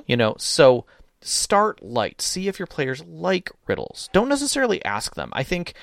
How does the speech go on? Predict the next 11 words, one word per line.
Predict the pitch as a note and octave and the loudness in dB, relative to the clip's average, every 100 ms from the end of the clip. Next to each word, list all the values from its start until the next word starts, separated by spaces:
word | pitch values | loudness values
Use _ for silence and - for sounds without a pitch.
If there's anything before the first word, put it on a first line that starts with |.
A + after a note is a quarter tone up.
| - - - | -20 -6 0
uh, | A2 G2+ - | 2 2 0
I | B2+ | -2
think | E3+ E3+ - - | -4 -6 -10 -4
putting | E3+ D3 | -2 -2
puzzles | - - C#3+ C#3 C3 | -6 -2 0 0 -2
and | B2+ B2 | -2 -2
riddles | A#2+ A#2 A#2 | -2 -2 -4
into | A2 | -6
games, | G#2+ G#2+ A2+ A#2+ - - - - _ - | -2 -2 -2 -4 -8 -10 -20 -20 _ -4
um, | B2 A2 G2 F#2+ - _ _ _ _ _ _ _ _ _ _ _ | 0 0 -2 -10 -16 _ _ _ _ _ _ _ _ _ _ _
isn't | F3+ D#3 C#3 A#2+ G#2 - - | 2 4 0 -4 -8 -12 -12